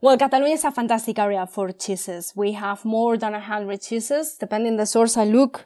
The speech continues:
uh, it's one hundred and fifty. Some people, they say two hundred varieties of cheese. For sure, it is, um, it is a large quantity. And, uh, back in the day, the original, I mean, the old, old cheeses of Barcelona, there were, mm,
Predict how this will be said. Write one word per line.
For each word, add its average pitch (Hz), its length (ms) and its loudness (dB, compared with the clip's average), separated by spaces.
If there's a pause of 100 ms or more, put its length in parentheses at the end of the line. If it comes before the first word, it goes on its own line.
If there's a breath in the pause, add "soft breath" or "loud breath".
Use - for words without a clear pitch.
uh, 208 360 8
it's - 260 -2
one 208 380 -2
hundred 226 500 -2
and 214 180 -6
fifty. 247 640 0
Some 220 300 -4
people, 226 280 -2
they 214 120 -4
say 208 240 -4
two 208 200 -6
hundred 233 300 -4
varieties 208 480 -2
of 196 160 -8
cheese. 214 420 -4 (460 loud breath)
For 220 140 -6
sure, 269 420 4 (240)
it 226 140 -2
is, 226 180 0
um, 196 640 -2
it 214 100 -2
is 226 160 -2
a 220 60 -4
large 202 300 0
quantity. 233 580 -4 (560 loud breath)
And, 220 560 0
uh, 202 240 2
back 254 200 2
in 311 100 0
the 277 100 2
day, 269 240 6
the 220 120 2
original, 247 580 0
I 208 60 -6
mean, 202 220 -2
the 190 160 2
old, 254 300 6
old 226 220 0
cheeses 233 380 -4
of 202 100 -4
Barcelona, 226 720 -2
there 202 180 -4
were, 214 240 0
mm, 208 680 -8